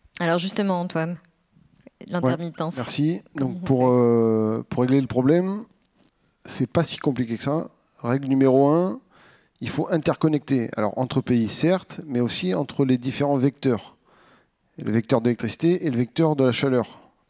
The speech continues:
Speaker 2: Tous les travaux démontrent, tous les travaux scientifiques démontrent qu'en couplant les, les réseaux d'électricité et les réseaux de chaleur, on a, on atteint l'optimum, euh, technico-économique en termes d'infrastructure et de services réseau.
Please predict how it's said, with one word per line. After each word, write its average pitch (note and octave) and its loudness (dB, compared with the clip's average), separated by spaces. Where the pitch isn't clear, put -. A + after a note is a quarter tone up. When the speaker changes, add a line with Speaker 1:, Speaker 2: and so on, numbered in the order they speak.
Speaker 2:
Tous F3+ 4
les D#3+ 4
travaux D3+ 2
démontrent, C#3 -2
tous - -2
les C3+ 2
travaux B2 0
scientifiques B2+ -6
démontrent C3 -2
qu'en C3 -2
couplant C#3 0
les, C3 4
les C#3+ 2
réseaux D3 4
d'électricité C3 -2
et D3 2
les C3+ 2
réseaux B2+ 2
de - -16
chaleur, C3 0
on C#3 0
a, B2 2
on C3 -2
atteint D#3 4
l'optimum, D3 2
euh, B2 0
technico-économique C3 0
en A#2 -4
termes A#2+ -2
d'infrastructure B2 -2
et B2+ -4
de A#2 -2
services A#2+ -4
réseau. G#2+ -2